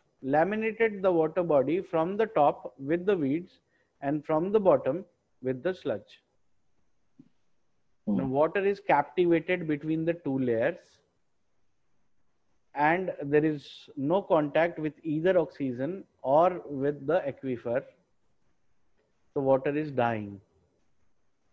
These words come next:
Speaker 1: Okay.
Speaker 2: Okay.
Speaker 1: When you put anybody into the prison,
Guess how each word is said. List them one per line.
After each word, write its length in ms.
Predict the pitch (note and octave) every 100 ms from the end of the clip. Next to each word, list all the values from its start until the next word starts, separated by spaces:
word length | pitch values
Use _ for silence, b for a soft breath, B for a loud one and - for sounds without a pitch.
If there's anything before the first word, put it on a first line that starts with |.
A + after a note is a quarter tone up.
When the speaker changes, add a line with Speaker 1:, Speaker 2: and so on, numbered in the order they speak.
| _ _ _ _ A2+
Speaker 1:
Okay. 220 | D3 D3 _ _ _ _ _ F#3+
Speaker 2:
Okay. 260 | - G#3+ _ _ _ _ _ _ _ _ _ _ _ _ _ _ _ _ _
Speaker 1:
When 180 | C3+ D3
you 80 | D#3+
put 240 | D#3+ E3+
anybody 520 | E3 D#3+ E3 E3 E3 D#3
into 580 | D3 D#3 D#3 D3+ C3 B2+
the 120 | C3+
prison, 580 | D3+ D#3 D3 A#2 A2+